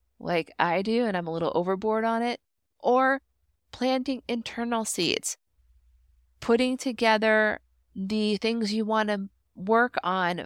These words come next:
for the coming few months or even the coming year. Treat it like it's its own new New Year's, as it were.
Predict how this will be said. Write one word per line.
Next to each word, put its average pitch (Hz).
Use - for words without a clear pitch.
for 196
the 202
coming 208
few 214
months 196
or 185
even 202
the 202
coming 190
year. 170
Treat 202
it -
like 220
it's 214
its 208
own 214
new 202
New 185
Year's, 196
as 170
it 151
were. -